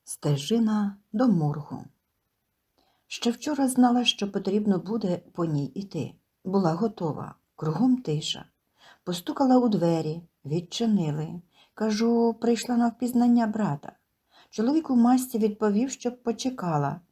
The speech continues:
Повернувся до мене спиною і крикнув якось глухо. Напевно, щоб нікого не розбудити.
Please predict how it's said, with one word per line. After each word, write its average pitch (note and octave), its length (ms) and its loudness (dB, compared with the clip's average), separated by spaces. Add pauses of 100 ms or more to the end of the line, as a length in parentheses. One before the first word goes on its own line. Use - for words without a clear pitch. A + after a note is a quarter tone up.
(320)
Повернувся F#3+ 560 2
до G3 120 2
мене G#3+ 260 6
спиною A3+ 600 4
і A3 100 -2
крикнув A#3+ 480 -2
якось G#3+ 420 -4
глухо. F#3+ 640 0 (360)
Напевно, G#3 680 0 (120)
щоб A3 280 0
нікого A3+ 440 4
не A3 120 4
розбудити. G#3+ 800 -2